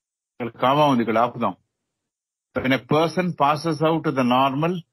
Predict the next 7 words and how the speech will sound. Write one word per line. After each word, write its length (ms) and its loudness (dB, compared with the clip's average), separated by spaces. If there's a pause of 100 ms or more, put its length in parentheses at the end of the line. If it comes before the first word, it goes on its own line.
(300)
and 220 -6
takes 320 0
up 180 0
the 160 0
abnormal 640 2
human 340 0
evolution 760 -2